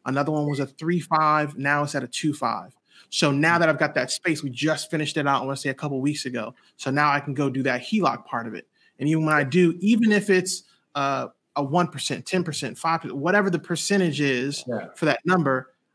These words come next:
Speaker 1: I'm still gonna be okay 'cause I've got enough space on both the properties to go and do that. Now, again, it's not necessarily for everybody,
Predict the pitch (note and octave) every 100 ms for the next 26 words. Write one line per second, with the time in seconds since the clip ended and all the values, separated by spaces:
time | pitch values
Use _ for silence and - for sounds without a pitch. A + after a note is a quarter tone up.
0 | _ D#3+ F3+ F3 - - G3 F3 D3+ D#3+
1 | C#3+ C#3+ F3 D3+ C3+ D#3+ C3+ E3 D#3 D3+
2 | D3+ D3+ - F3 E3 C#3+ C3 C#3 D#3 D3
3 | C3 - F3+ F#3+ C#3+ C3 B2+ C3+ B2+ B2
4 | C#3 C3 A#2 - - - _ D3 C#3+ C3+
5 | C3+ - _ C#3+ E3 D3+ D3 F#3 E3+ F3+
6 | - E3+ D3 D3+ F3+ E3 F3+ F#3+ G#3